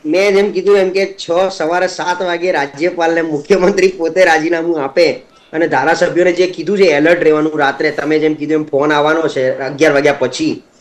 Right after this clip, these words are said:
તો એ બધાને એવો ફોન જાય કે આઠ વાગે ધારાસભ્ય દળની બેઠક કમલમ રાખી છે નવ વાગે, કમલમ નવ થી દસમાં નવા મુખ્યમંત્રીનું નામ જાહેર થશે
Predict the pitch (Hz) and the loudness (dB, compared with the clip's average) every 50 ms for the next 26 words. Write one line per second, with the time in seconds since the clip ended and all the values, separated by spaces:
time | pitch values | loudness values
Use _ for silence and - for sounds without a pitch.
0 | _ _ - 185 196 190 190 190 190 202 190 208 220 220 220 180 190 185 180 175 | _ _ 2 2 4 6 6 8 10 10 10 10 10 8 8 8 8 8 8 8
1 | 170 175 175 185 165 165 175 180 190 185 180 180 180 175 180 185 - 160 135 120 | 6 6 4 4 2 4 4 2 4 4 4 2 4 4 2 2 2 0 -2 -2
2 | 127 135 156 170 170 175 160 165 175 190 185 185 175 170 175 175 185 185 185 170 | 0 2 2 4 4 2 2 2 2 2 2 4 4 2 4 4 2 2 4 2
3 | 160 160 - - 180 180 - - 170 156 170 175 180 185 196 190 180 180 175 160 | 0 0 0 -4 -4 -4 -2 -2 -2 0 2 4 2 4 4 4 4 4 4 2
4 | - 170 - 185 190 185 - 180 190 180 170 170 185 185 185 180 175 180 196 208 | 0 -4 -4 -4 -4 -2 0 0 0 2 4 4 6 6 6 6 6 4 4 2
5 | 202 208 - - _ _ _ _ _ - - 160 165 180 180 180 185 190 185 170 | 2 -2 -8 -20 _ _ _ _ _ -6 -4 -2 0 2 4 4 4 4 4 2
6 | 170 170 170 156 160 165 185 196 180 175 160 160 - 175 185 185 185 180 175 - | 2 2 0 -2 -4 -4 -2 2 4 4 4 2 0 0 2 2 2 2 0 -2
7 | - - _ - 165 170 180 180 180 185 185 185 185 175 - - 190 185 185 180 | -6 -16 _ -4 0 2 4 6 6 6 6 6 4 2 0 2 0 2 2 0
8 | 175 170 175 185 185 180 170 165 160 180 185 160 165 165 170 185 190 175 156 180 | 0 0 0 0 2 2 2 2 2 2 2 2 4 4 6 6 6 4 2 0
9 | 170 - 190 196 214 | 0 2 2 0 0